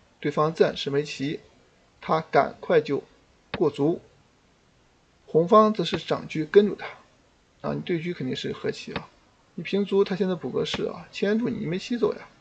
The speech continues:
因为你炮一走，他把你卒踩了，所以你要走这个炮就得先走卒，横着走吃掉，那只能竖着走，啊，这儿就进一步。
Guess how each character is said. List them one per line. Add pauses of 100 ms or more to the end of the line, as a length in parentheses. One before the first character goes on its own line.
(380)
因
为
你
炮
一
走，
他
把
你
卒
踩
了， (600)
所
以
你
要
走
这
个
炮
就
得
先
走
卒， (440)
横
着
走
吃
掉，
那
只
能
竖
着
走， (720)
啊，
这
儿
就
进
一
步。